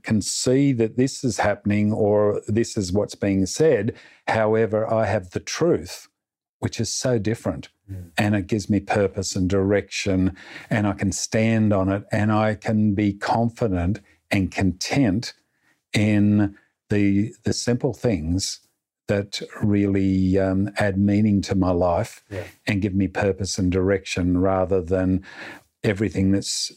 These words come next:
Speaker 1: making me discontented.
Speaker 2: Yeah. So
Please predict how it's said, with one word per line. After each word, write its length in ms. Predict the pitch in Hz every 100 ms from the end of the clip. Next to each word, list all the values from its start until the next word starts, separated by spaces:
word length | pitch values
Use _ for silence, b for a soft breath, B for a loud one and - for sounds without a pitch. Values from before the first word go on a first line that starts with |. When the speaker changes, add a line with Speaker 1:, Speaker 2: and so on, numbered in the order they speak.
| -
Speaker 1:
making 420 | 107 101 92 104 95
me 100 | 92
discontented. 1000 | 90 101 - - 92 85 87 85 101 98 - _ -
Speaker 2:
Yeah. 200 | 87 85 - _ _ _ _ _ _ _ _
So 500 | - 147 131 120 120